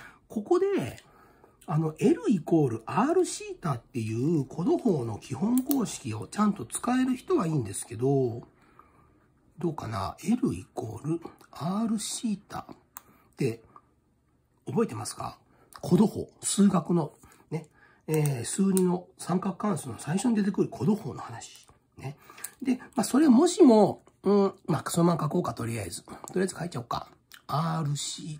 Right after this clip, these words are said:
タ。ね。LイコールRシータ。で、そ、そしてTね。で、こんな風に変形できるわけですよ。で、そうすると、次に何がわかるかというと、今度は、進んだ角、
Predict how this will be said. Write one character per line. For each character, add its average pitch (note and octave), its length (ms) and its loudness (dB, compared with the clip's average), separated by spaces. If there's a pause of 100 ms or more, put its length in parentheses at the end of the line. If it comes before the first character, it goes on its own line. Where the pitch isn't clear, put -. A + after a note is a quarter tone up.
タ。 - 240 -16 (200)
ね。 F3 200 -2
L B2+ 200 -4
イ G#2+ 60 -8
コ - 120 -14
ー G#2+ 40 -14
ル G#2+ 60 -8
R B2+ 140 -6
シ - 140 -16
ー - 20 -20
タ。 - 60 -8
で、 A#3 80 0
そ、 D#3 180 -6
そ - 220 -6
し - 20 -4
て - 100 -12
T - 220 -12
ね。 A#3 220 -4 (1200)
で、 F3 80 -4
こ G3 80 2
ん - 20 4
な F3 80 4
風 B2+ 100 -2
に A2 60 -6
変 D#3+ 140 0
形 C#3+ 100 -4
で B2+ 100 -4
き C3+ 120 -6
る F#2 40 -6
わ - 80 -14
け - 60 -20
で - 80 -18
す - 140 -14
よ。 - 100 -20 (380)
で、 B3+ 100 2
そ D#4+ 140 4
う D#4+ 60 4
す D#4+ 120 -2
る D#4 100 0
と、 D4+ 440 2 (180)
次 F4 240 4
に G#3+ 80 6
何 A3+ 160 4
が B2+ 100 -2
わ A#2+ 80 -6
か B2 120 -8
る G#2+ 80 -12
か - 100 -14
と - 140 -16
い - 80 -10
う - 40 -12
と、 - 300 0
今 C#4 180 2
度 G#3 120 0
は、 C4+ 180 0 (2250)
進 G4 540 6
ん - 20 8
だ E4+ 140 6
角、 D4+ 360 2